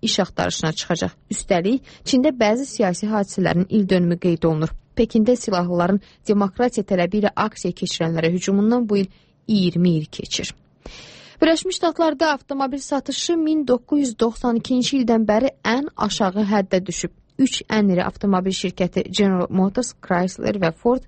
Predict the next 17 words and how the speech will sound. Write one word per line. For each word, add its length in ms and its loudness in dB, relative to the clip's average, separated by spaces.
ili 180 0
ən 240 -2
pis 160 -4
göstəricilərlə 800 -2
başa 240 -2
vurublar. 400 -4
Chryslerin 520 0
aylıq 360 -2
itkisi 480 -8
əlli 320 0
faizdən 480 -2
çoxdur. 400 -6
Təkcə 340 0
dekabrda 520 0
avtomobil 480 -4
satışı 400 -4
ümumilikdə 680 2